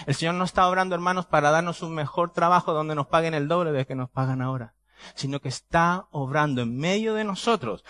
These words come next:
para en aquel día glorioso de nuestro Señor presentarnos a nosotros, sus hijos, sin mancha, santos, irreprensibles, con una cosecha rica de frutos de justicia. Eso es lo que vimos resumido en el capítulo uno, y en el capítulo dos sigue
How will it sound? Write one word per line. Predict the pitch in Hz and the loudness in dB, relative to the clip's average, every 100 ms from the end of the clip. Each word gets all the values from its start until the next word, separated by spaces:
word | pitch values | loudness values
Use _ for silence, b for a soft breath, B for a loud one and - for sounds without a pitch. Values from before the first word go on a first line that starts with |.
| B B | B B
para | 120 113 | 0 0
en | 117 | 0
aquel | 120 - 160 165 | -2 0 2 2
día | 175 156 | 2 0
glorioso | 123 120 151 175 156 | 0 -2 -2 -2 -4
de | 113 113 | -4 -4
nuestro | 127 - | -6 -6
Señor | 123 127 135 156 147 b b _ | -8 -6 -4 -4 -6 b b _
presentarnos | 127 127 117 135 151 151 - | -8 -6 -2 0 0 -4 -8
a | |
nosotros, | 151 143 107 - - | -10 -10 -12 -14 -16
sus | - - | -16 -10
hijos, | 131 - 123 - - | -10 -10 -14 -16 -18
sin | - 151 | -6 -4
mancha, | 156 180 135 - 92 _ _ _ | -2 -4 -4 -8 -16 _ _ _
santos, | - - 170 170 - 147 - _ - | -14 -4 -4 -4 -10 -12 -12 _ -10
irreprensibles, | 117 113 113 110 - 165 151 156 | -8 -6 -8 -10 -4 -2 -2 -4
con | - 135 | -6 -6
una | 151 147 | -6 -8
cosecha | 135 - 151 - 147 | -8 -8 -8 -6 -6
rica | - 156 - 151 b b b - | -6 -6 -6 -8 b b b -12
de | 117 | -12
frutos | - 127 - 123 - _ - | -6 -8 -6 -10 -14 _ -18
de | 113 | -16
justicia. | 110 - - - - _ _ _ _ _ _ _ _ _ _ _ _ _ _ _ _ _ _ _ _ _ _ _ _ | -14 -16 -18 -18 -20 _ _ _ _ _ _ _ _ _ _ _ _ _ _ _ _ _ _ _ _ _ _ _ _
Eso | 156 220 | 0 4
es | |
lo | 214 | 6
que | 208 | 6
vimos | 226 190 131 - 139 | 4 2 0 -4 -6
resumido | 127 151 160 180 139 | -4 -2 0 2 2
en | 131 | 0
el | |
capítulo | 123 135 151 160 151 | 0 -2 -4 -2 0
uno, | 170 196 156 | 0 0 0
y | |
en | 147 | 0
el | 151 | 0
capítulo | 147 175 185 180 | 0 -2 -2 0
dos | 185 185 | 0 0
sigue | - 214 196 202 | -2 -2 -2 -4